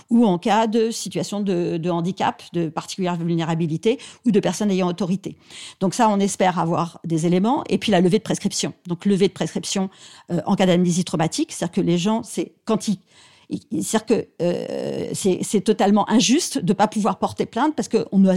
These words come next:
on n'était pas en capacité de le faire, parce qu'on n'avait pas accès à tous les éléments pour pouvoir porter plainte. Et puis aussi en cas de crime sériel. Ça, c'est la problématique, par exemple, de, on le voit avec l'affaire Le Squarnec, où, euh,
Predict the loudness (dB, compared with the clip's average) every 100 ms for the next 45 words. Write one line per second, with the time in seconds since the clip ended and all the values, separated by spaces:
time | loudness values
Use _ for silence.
0 | 2 2 2 2 0 0 -2 0 2 2
1 | 2 2 2 2 0 0 -12 -12 -6 -2
2 | -2 0 -4 -2 -4 -4 -4 -4 -4 -14
3 | -6 -4 0 2 4 4 2 0 -2 -2
4 | 0 0 -2 -4 -4 -4 -8 -10 -18 -14
5 | -12 -8 -2 -2 4 6 6 4 2 2
6 | 0 -2 -2 4 4 4 0 2 2 0
7 | -4 -2 0 0 0 0 -2 -2 0 0
8 | 0 -2 -2 -4 -8 -18 -2 2 2 4
9 | 2 2 -2 -2 0 0 0 0 2 0
10 | -2 -14 -18 -18 2 6 8 8 6